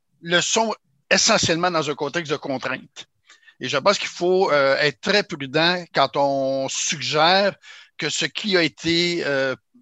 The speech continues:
fait en, en situation de contrainte, euh, risque à des degrés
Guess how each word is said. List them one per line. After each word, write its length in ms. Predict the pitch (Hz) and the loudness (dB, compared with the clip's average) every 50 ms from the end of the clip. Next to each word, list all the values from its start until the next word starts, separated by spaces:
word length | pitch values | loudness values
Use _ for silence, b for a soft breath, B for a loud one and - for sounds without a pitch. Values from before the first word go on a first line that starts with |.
| - - - _ | -20 -20 -20 _
fait 380 | - - - - 202 208 202 185 | -16 -14 -2 2 4 6 6 6
en, 180 | 151 135 139 139 - 143 | 6 4 0 -4 -8 -4
en 160 | 156 143 139 | -2 -2 0
situation 400 | 135 - - - 143 135 147 170 | -2 -2 -4 -4 -4 -4 -4 -6
de 60 | 160 - | -6 -4
contrainte, 580 | - 160 139 131 - 139 143 175 185 196 185 - B B B B B B B _ _ - | -2 -2 -2 -2 -2 0 0 2 0 0 -2 -6 B B B B B B B _ _ 2
euh, 180 | 139 139 139 139 - | 4 4 4 4 2
risque 520 | 156 143 139 156 190 220 220 202 - - 180 | 0 0 2 4 6 6 6 6 4 4 4
à 80 | 160 | 4
des 180 | 151 147 160 160 | 4 2 2 2
degrés 680 | 156 160 147 143 135 151 156 160 170 185 190 180 180 | 2 0 -2 0 -2 -2 0 2 2 2 2 0 0